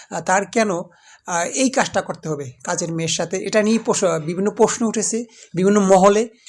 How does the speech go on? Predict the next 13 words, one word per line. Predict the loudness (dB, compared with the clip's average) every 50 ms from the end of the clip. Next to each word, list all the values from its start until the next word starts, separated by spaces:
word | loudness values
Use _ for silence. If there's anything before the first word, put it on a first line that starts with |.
| -16 -8
এবং | -6 -4 -2 -2
উনি | 0 0 2
এত | 2 2 2
বড় | 2 2 4 2 2
একটা | 2 0 -2 0
আয়োজনে | 2 4 4 4 4 2 0 -2 -2 -4
বিগ | -6 -8 -4 -2 0
বসে | 2 2 0 0
চান্স | -4 -4 -4 -4 -4 -4 -6
পেলেন, | -6 -6 -4 -6 -8 -10 -16 -20 _ _ _ _ _
আহ, | -4 -4 -4 -4
বিগ | -4 -4 0 0
বসে, | 0 0 0 -2 -6